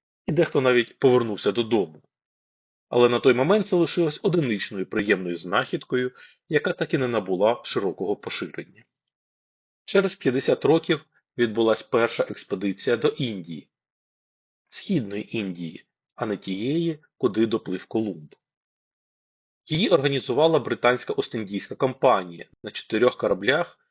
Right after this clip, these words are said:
під керівництвом генерала Джеймса Ланкастера. Лише на одному з них, яким керував, власне,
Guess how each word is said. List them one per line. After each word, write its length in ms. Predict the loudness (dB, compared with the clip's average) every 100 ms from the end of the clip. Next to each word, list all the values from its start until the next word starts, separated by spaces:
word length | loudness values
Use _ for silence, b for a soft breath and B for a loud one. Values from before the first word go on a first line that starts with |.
| _
під 140 | -10
керівництвом 640 | 0 2 2 -2 -4 -4 -4
генерала 440 | -2 0 4 4
Джеймса 440 | 2 2 -2 0 0
Ланкастера. 760 | 0 0 0 0 -2 -10 -12 _ _ _ _ _ _ _ _ _ _ _ -4
Лише 260 | 2 2
на 100 | 2
одному 380 | 0 0 -2 -2
з 100 | -4
них, 360 | -4 -4 -6 _ _ -8
яким 300 | -2 -2 0
керував, 520 | -2 2 2 2 -2
власне, 760 | -8 0 0 0 -8 -10 -10